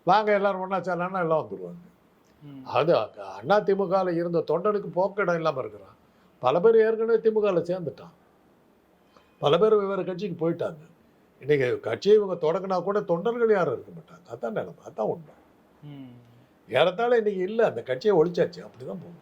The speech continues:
Speaker 2: ஜெயலலிதா அம்மா காலத்துலலாம் ஏதாவது ஒரு பகுதியில தோல்வி ஏற்பட்டால் அந்த பகுதியில இருக்க நிர்வாகிகள் மீது நடவடிக்கை எடுப்பாங்க, பதவியை மாத்துவாங்க, எல்லாம் பண்ணுவாங்க. யாரு மேலயுமே நிர்வாகிகள் மேல இப்ப நடவடிக்கை எடுக்கவே மாட்டாரு எடப்பாடி பழனிசாமி. என்ன காரணம்?
Speaker 1: ஜெயலலிதா, எம் ஜி ஆர் ரெண்டு பேருமே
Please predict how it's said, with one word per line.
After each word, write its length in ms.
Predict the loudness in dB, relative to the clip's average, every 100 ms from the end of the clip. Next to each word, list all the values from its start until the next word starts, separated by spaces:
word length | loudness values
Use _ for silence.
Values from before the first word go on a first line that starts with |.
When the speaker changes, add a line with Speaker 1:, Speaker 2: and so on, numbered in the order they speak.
| -4
Speaker 2:
ஜெயலலிதா 440 | 0 2 0 0
அம்மா 220 | 0 2 0
காலத்துலலாம் 760 | -2 -4 -6 -2 0 0 0
ஏதாவது 680 | 0 0 0 0 -2 -4 -4 -6
ஒரு 120 | -4
பகுதியில 340 | -2 -2 -4 -4
தோல்வி 360 | -2 -2 -2
ஏற்பட்டால் 540 | -2 -2 -2 -4 -2 0
அந்த 160 | -2
பகுதியில 500 | -4 -4 -4 -4 -4
இருக்க 220 | -6 -6 -6
நிர்வாகிகள் 480 | -4 -2 -2 -2
மீது 200 | -6 -6
நடவடிக்கை 460 | -4 -2 -2 -2 -6
எடுப்பாங்க, 520 | -8 -8 -8 -8 -10 -6
பதவியை 360 | -4 -4 -4
மாத்துவாங்க, 420 | -6 -10 -10 -12
எல்லாம் 300 | -10 -10 -12
பண்ணுவாங்க. 320 | -14 -20 _ 0
யாரு 320 | 2 4 2
மேலயுமே 320 | 0 -4 -2
நிர்வாகிகள் 600 | 0 2 2 0 -2 -4
மேல 200 | -2 -2
இப்ப 160 | 0 -2
நடவடிக்கை 520 | 0 2 2 0 0
எடுக்கவே 320 | -2 0 0
மாட்டாரு 360 | 0 -2 -2 -2
எடப்பாடி 280 | -4 -4 -6
பழனிசாமி. 320 | -10 -12 -12
என்ன 140 | -12
காரணம்? 300 | -10 -10 -10 -16 -20 -4
Speaker 1:
ஜெயலலிதா, 840 | 0 0 0 0 0 0 0 0
எம் 140 | -2
ஜி 120 | -2 0
ஆர் 160 | 0
ரெண்டு 220 | -4 -4
பேருமே 360 | 0 0 0 -2